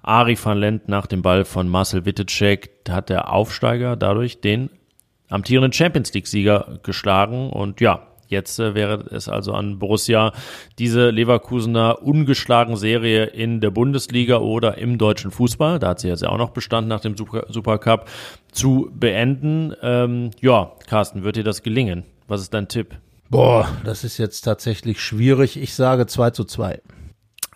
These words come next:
Speaker 1: Ähm, ja, ich mach's langweilig und sage jetzt nicht zwei zwei. Äh, ich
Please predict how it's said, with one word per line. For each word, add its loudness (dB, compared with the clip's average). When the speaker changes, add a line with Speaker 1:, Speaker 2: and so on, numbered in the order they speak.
Speaker 1:
Ähm, -2
ja, 2
ich -8
mach's 2
langweilig 4
und -6
sage 2
jetzt -6
nicht -6
zwei 2
zwei. 2
Äh, 0
ich -12